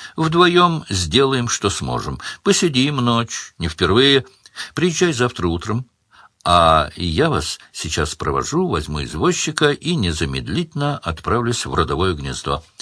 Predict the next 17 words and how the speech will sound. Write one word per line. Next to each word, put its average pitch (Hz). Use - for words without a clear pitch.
Он 98
надел 73
плащ 151
и 82
берет, 65
прицепил 160
меч, 95
сунул 139
книгу 95
под -
колет. 139
«Ничего, 190
если 131
завтра 104
я 98
тебя 98
использую 113